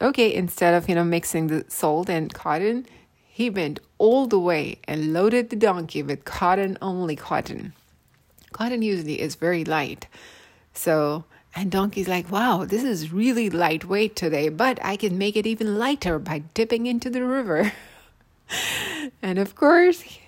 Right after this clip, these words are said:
the donkey did that. And guess what? This whole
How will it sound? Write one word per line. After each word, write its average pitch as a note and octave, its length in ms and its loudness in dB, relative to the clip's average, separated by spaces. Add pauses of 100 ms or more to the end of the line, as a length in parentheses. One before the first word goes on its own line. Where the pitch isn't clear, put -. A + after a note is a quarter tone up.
(120)
the F3 160 -4 (480)
donkey F#3+ 320 4
did B3+ 280 8
that. F3 360 4 (500)
And D3+ 500 -2 (500)
guess D3 220 -4
what? G#3 380 -2 (720)
This E3+ 240 -6
whole A3 680 4